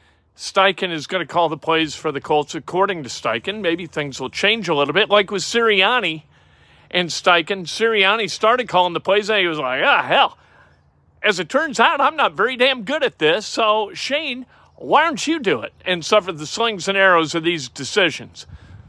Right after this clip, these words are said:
I think the, the Eagles were one and five when they made that swap last year, and all of a sudden, they started playing pretty good football. We're hoping that the Colts do the same. The staff will continue to come together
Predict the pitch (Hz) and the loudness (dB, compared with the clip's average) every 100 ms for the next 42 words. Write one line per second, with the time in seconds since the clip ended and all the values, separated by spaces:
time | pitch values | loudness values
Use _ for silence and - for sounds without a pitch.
0 | - - 233 170 147 143 135 170 196 175 | -12 0 0 4 4 4 2 -2 0 -2
1 | 151 160 151 175 151 190 196 180 147 143 | 0 0 2 2 2 4 4 2 0 0
2 | 147 175 208 147 135 - - 147 131 - | 0 0 0 0 0 -2 0 4 4 2
3 | 143 131 123 - 202 254 185 156 131 202 | 0 0 -2 -6 -4 0 2 0 -2 0
4 | 220 254 - _ - - _ - - - | 0 -2 -14 _ -16 -16 _ -18 -18 -18
5 | - - - 123 156 135 110 147 123 151 | -20 -16 -10 -4 -2 -2 -2 -4 -2 -6
6 | 135 147 139 285 311 - 123 - - - | -2 -2 0 0 2 2 2 0 -20 -20
7 | - - _ _ 139 135 165 165 160 147 | -20 -20 _ _ -6 0 0 0 -2 -2
8 | 143 143 - 196 175 - - - - - | -2 -2 -2 -2 -2 -8 -18 -20 -20 -20
9 | 135 175 170 147 - 214 151 113 127 - | -2 2 2 0 -2 0 0 -4 -8 -6
10 | - 180 175 170 160 151 - 143 123 - | 0 4 4 2 0 0 -2 -10 -8 -2
11 | 226 175 147 - 131 170 147 131 139 147 | 0 0 -2 -4 -2 -2 -2 -8 -2 2
12 | 131 127 | 2 0